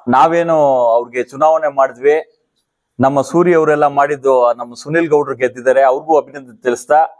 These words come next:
ನಾವೇನ್ ಮಾಡಿದ್ವಿ, ನಮ್ಮ ಫ್ರಾನ್ಸಿಸ್ ಬೆನಿಟೋ ಅವ್ರು ಗೆದ್ದಿದ್ದಾರೆ, ಅವ್ರಿಗೂ ಕೂಡ ನಾನು ನನ್ನ ವೈಯಕ್ತಿಕವಾಗಿ ಎಲ್ರ ಪರವಾಗಿ ನಾನು ಅಭಿನಂದನೆ ತಿಳಿಸ್ತಾ, ಅದೇ ರೀತಿ ನಾನು ಯೂತ್ ಕಾಂಗ್ರೆಸ್ ನಲ್ಲಿ ಇರುವಾಗ, ಆ ಸಂದರ್ಭದಲ್ಲಿ ಫಸ್ಟ್ ಎಲೆಕ್ಷನ್ ಸಿಸ್ಟಮ್ ನಲ್ಲಿ ನವೀನನ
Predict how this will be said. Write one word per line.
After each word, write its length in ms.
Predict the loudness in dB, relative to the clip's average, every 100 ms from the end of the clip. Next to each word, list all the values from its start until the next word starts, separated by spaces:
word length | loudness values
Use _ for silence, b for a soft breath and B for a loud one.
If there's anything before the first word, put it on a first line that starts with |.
| _ 0
ನಾವೇನ್ 400 | 2 2 0 0
ಮಾಡಿದ್ವಿ, 420 | -2 0 0 0
ನಮ್ಮ 280 | 0 -2 -2
ಫ್ರಾನ್ಸಿಸ್ 520 | 0 -2 -2 -10 -8
ಬೆನಿಟೋ 340 | -6 -4 0
ಅವ್ರು 160 | 0 0
ಗೆದ್ದಿದ್ದಾರೆ, 760 | -4 -6 -2 2 2 -2 _ _ -2
ಅವ್ರಿಗೂ 320 | -2 0 -4
ಕೂಡ 200 | 0 2
ನಾನು 680 | 2 0 -2 -2 -2 -4 _ _ _
ನನ್ನ 140 | -2 0
ವೈಯಕ್ತಿಕವಾಗಿ 760 | 0 -2 -8 -6 0 0 0
ಎಲ್ರ 220 | -2 -2
ಪರವಾಗಿ 420 | -4 0 0 0 -2
ನಾನು 220 | -2 -2
ಅಭಿನಂದನೆ 400 | -4 -8 -14 -6
ತಿಳಿಸ್ತಾ, 460 | -6 -6 -2 0 -2 -10 _ _
ಅದೇ 200 | -2 0
ರೀತಿ 640 | 0 0 0 0 -2 -10 _ _ _ 0
ನಾನು 220 | 0 2
ಯೂತ್ 220 | 0 0
ಕಾಂಗ್ರೆಸ್ 360 | -2 0 -4 -2
ನಲ್ಲಿ 160 | -2
ಇರುವಾಗ, 340 | 0 2 2 2 2 2 -4 _ _ _ _ _ _ _ _ _ _ _ _ _ _ _ 0
ಆ 140 | 0
ಸಂದರ್ಭದಲ್ಲಿ 1000 | 2 0 0 0 0 0 0 0 -2 -6 -6
ಫಸ್ಟ್ 200 | -4 0
ಎಲೆಕ್ಷನ್ 380 | 0 0 -4 -4
ಸಿಸ್ಟಮ್ 380 | -8 -4 -2
ನಲ್ಲಿ 200 | 0 0
ನವೀನನ 500 | 0 0 0 -2 0